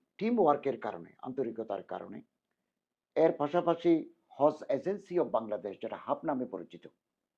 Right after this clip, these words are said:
এই হাবের সভাপতি জনাব গোলাম সরোয়ার সাহেব, সেক্রেটারি, আহ, জনাব ফরিদ সাহেব, ওনার, ওনারাও আমাদেরকে আন্তরিক সহযোগিতা দিয়েছেন, পরামর্শ দিয়েছেন।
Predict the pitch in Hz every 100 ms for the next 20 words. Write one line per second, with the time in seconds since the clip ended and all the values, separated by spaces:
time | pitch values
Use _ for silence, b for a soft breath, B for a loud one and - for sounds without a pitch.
0 | _ _ _ _ _ - 117 - 120 120
1 | 113 - _ _ _ _ - 107 104 110
2 | 110 101 - _ _ _ - 113 98 -
3 | 98 95 - 101 98 - 92 - _ _
4 | _ _ _ 117 110 107 107 98 - _
5 | _ _ _ _ _ - 95 - 98 95
6 | - - 101 - - 95 - _ _ _
7 | _ - 117 156 151 120 139 165 131 104
8 | 104 - 101 120 95 87 _ _ _ -
9 | 107 98 95 95 - - - - _ _
10 | _ 127 127 131 117 104 - -